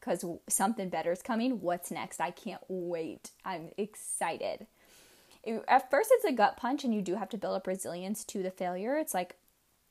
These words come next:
being told no, right? <laughs> When someone, when a, I talk to a, a potential client and they tell me no, um, I used to be devastated. I used to be like,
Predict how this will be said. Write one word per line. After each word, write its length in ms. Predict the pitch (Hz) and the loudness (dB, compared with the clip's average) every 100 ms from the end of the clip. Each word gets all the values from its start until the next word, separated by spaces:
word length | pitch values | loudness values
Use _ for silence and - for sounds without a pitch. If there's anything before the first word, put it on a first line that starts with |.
| _ - - | _ -8 -2
being 220 | 208 185 208 | 0 0 -2
told 320 | 202 196 196 | 0 -2 -2
no, 500 | 180 156 143 220 254 - | -2 0 0 0 -2 -4
right? 420 | 208 208 214 - | -4 -2 -4 -2
<laughs> 60 | 269 240 - _ _ - - - 240 | -4 -4 -16 _ _ -20 -20 -4 0
When 120 | 294 | 4
someone, 280 | 233 240 214 | 4 4 4
when 140 | 220 | 2
a, 160 | 190 185 - | 2 -2 -2
I 160 | 196 | -2
talk 240 | 208 190 - | -2 -6 0
to 100 | 180 | 2
a, 160 | 165 - | 2 0
a 200 | 160 - | -2 -2
potential 300 | - 226 175 | -2 -4 -4
client 440 | - 120 175 320 - | -6 -6 -4 -4 -4
and 120 | 208 | -4
they 80 | 185 | -4
tell 160 | 202 | -6
me 120 | 185 185 | -6 -4
no, 460 | 190 175 - 330 - - - | -4 -2 0 -2 -4 -16 -6
um, 480 | 196 185 170 175 214 _ - | -2 -2 -4 -8 -14 _ -2
I 60 | |
used 320 | 190 175 - | -2 -2 -4
to 60 | 233 | -2
be 160 | 240 190 - | -2 -2 -4
devastated. 680 | 185 180 - - - - 220 _ - | -4 -4 -10 -12 -12 -12 -14 _ -6
I 40 | |
used 140 | 233 190 | -6 -4
to 40 | |
be 120 | 180 | -2
like, 180 | 151 | -2